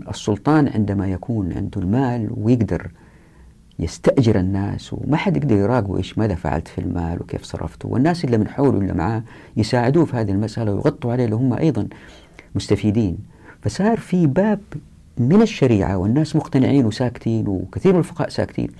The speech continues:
باب شرعي يعطي الأحقية في أخذ المال. هذا الباب يجب أن نتقصاه بحرص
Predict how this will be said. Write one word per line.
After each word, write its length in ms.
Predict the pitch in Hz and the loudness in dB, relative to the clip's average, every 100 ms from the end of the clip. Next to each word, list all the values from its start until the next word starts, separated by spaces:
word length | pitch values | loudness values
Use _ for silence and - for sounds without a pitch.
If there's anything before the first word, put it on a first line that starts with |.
| - - - - - - - - - - | -20 -20 -20 -20 -20 -20 -20 -20 -18 -4
باب 260 | 117 175 175 | 0 0 -2
شرعي 580 | - 214 214 214 170 | 0 2 2 2 2
يعطي 420 | 139 - 120 220 233 | 4 2 2 4 4
الأحقية 680 | - - - - - 233 | 2 -6 -8 -2 4 4
في 140 | 208 - | 4 2
أخذ 180 | - 87 | -2 -2
المال. 300 | 85 78 92 - - - - - - - - - | -2 -4 -10 -16 -20 -20 -20 -20 -20 -20 -20 -12
هذا 320 | - 226 190 | -4 0 2
الباب 440 | 117 151 175 - | 0 0 -2 -2
يجب 320 | 104 143 135 113 - - | 0 0 0 -4 -8 -6
أن 520 | 139 123 117 101 92 - - - - - - 120 113 101 110 101 | -2 -2 -4 -6 -8 -8 -10 -12 -14 -16 -18 -16 -14 -12 -10 -8
نتقصاه 760 | - - - - - 117 87 - - _ _ _ _ _ _ _ _ _ _ - - _ - | -8 -10 -12 -12 -6 -4 -4 -10 -20 _ _ _ _ _ _ _ _ _ _ -20 -20 _ -4
بحرص 640 | 127 - 165 135 - - | -2 0 0 -2 -4 -12